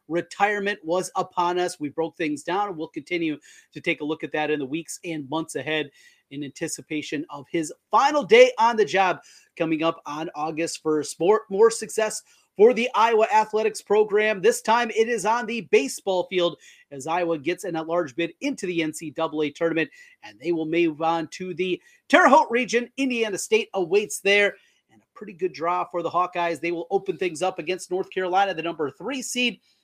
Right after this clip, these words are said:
Indiana State is the number one, the number fourteen overall seed in the big bracket. And then if they can advance to the Super Regionals for the first time in modern baseball history, yes, I know they made the College World Series back in the seventies. We're talking about a different era. Certainly today,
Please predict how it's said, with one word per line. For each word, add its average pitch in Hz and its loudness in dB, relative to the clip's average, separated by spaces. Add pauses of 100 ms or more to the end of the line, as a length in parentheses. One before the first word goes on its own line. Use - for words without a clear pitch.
(320)
Indiana 226 4
State 180 -2
is 170 -2
the 165 -4
number 165 -2
one, 170 -2
the 165 -4
number 160 -2
fourteen 175 -6
overall 170 -2
seed 170 -6 (380)
in 247 2
the 196 0
big 160 0
bracket. 165 -2 (260)
And 120 -16
then 156 -6
if 131 -10
they 175 -6
can 147 -6
advance 143 -4
to - -14
the 135 -6
Super 190 -8
Regionals 165 -4
for 170 -2
the 165 -2
first 269 2
time 269 10
in 226 2
modern 240 6 (320)
baseball 208 2
history, 196 -2
yes, 165 -2
I 175 0
know 160 -2
they 151 -2
made 156 -6
the 151 -10
College 160 -2
World 151 -4
Series 165 -6
back 170 -8
in 208 -10
the 208 -10
seventies. 160 -2
We're - -20
talking 143 -12
about 135 -10
a 135 -10
different 147 -4
era. 147 -2
Certainly 160 -6
today, 147 0